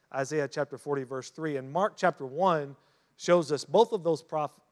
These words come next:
prophecies. Mark chapter one and verse two. Did I give that to you, Brooke? I didn't? I'm sorry about that. I overlooked that one. Mark chapter one, verses two and three. "As it is written in the prophets," speaking of Malachi and Isaiah,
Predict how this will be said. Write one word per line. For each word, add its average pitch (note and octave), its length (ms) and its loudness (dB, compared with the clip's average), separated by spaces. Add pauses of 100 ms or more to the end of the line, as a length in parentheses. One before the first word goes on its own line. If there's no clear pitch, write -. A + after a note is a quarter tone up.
prophecies. C3 640 -6
Mark D#3+ 180 -4
chapter E3 240 -8
one D3+ 240 -4
and C#3+ 140 -12
verse C#3 420 -8
two. D3 140 -10
Did C#3 160 -8
I G3+ 80 -12
give G3+ 200 -16
that G#3+ 200 -20
to G3+ 100 -18
you, G#3 200 -18 (420)
Brooke? F#3 160 -12 (1200)
I C3 60 -12
didn't? C#3 320 -12
I'm B2 80 -20
sorry A2 260 -14
about A2 240 -20
that. A#2+ 140 -14
I A#2+ 80 -12
overlooked B2 400 -14
that A#2+ 140 -16
one. B2 100 -20
Mark D#3+ 180 -4
chapter E3 260 -12
one, D3+ 200 -4
verses C#3 240 -12
two D3 160 -4
and C#3 100 -6
three. C3 220 -10 (320)
"As F#3+ 180 2
it G#3+ 100 8
is E3 120 -2
written F3+ 240 4
in F3+ 160 -4
the F3+ 80 0
prophets," D3+ 500 0
speaking D3+ 340 -8
of C3 120 -12
Malachi C#3+ 320 -6
and C#3 160 -8
Isaiah, B2+ 420 -8